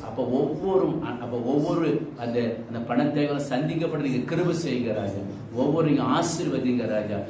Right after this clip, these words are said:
அப்பா, சங்கீதம் தொண்ணூறு பாஞ்சுல நாங்கள் துன்பத்தை கண்ட வருஷங்களுக்கு ச-, நா-, நாங்கள் சிறுமைப்படுத்த நாட்களுக்கும் அப்பா, ஒரு துன்பத்தை கண்ட வருஷம் சரியான மகிழ்ச்சியாக சொன்ன வார்த்தையின் பிரகாரம் ஒவ்வொரு தேவ பிள்ளைகளை நீங்க மகிழ்ச்சியாக இருக்க ஆசீர்வதிங்க ராஜா.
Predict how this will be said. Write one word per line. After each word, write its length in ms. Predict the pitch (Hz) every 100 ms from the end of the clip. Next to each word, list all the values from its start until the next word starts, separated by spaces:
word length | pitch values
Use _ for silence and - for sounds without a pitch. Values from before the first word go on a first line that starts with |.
| - -
அப்பா, 460 | 101 117 127 127 -
சங்கீதம் 540 | 131 123 127 131 127
தொண்ணூறு 300 | 131 143 147
பாஞ்சுல 480 | - 139 143 139 123 - -
நாங்கள் 260 | 117 123 120
துன்பத்தை 420 | 131 147 156 151
கண்ட 260 | 147 139 135
வருஷங்களுக்கு 680 | 127 - 156 147 143 - - - - 131
ச-, 180 | 120 - -
நா-, 500 | 113 107 107 110 110
நாங்கள் 200 | 123 123
சிறுமைப்படுத்த 580 | - 151 160 151 151 143
நாட்களுக்கும் 840 | 127 147 147 151 143 - 123 - - -
அப்பா, 280 | 117 131 135
ஒரு 280 | 131 131 120
துன்பத்தை 340 | 139 156 151
கண்ட 160 | 147 131
வருஷம் 220 | 135 -
சரியான 300 | 135 151 147
மகிழ்ச்சியாக 500 | - 151 185 170 151
சொன்ன 260 | 151 135 127
வார்த்தையின் 480 | 123 131 131 123
பிரகாரம் 300 | 123 120 113 - - -
ஒவ்வொரு 500 | 120 151 170 165 147
தேவ 220 | 131 139 143
பிள்ளைகளை 400 | 135 131 123 117
நீங்க 160 | 107
மகிழ்ச்சியாக 420 | 135 147 151 131
இருக்க 200 | 107 104
ஆசீர்வதிங்க 760 | 104 147 147 147 127 117 113 110
ராஜா. 280 | 104 101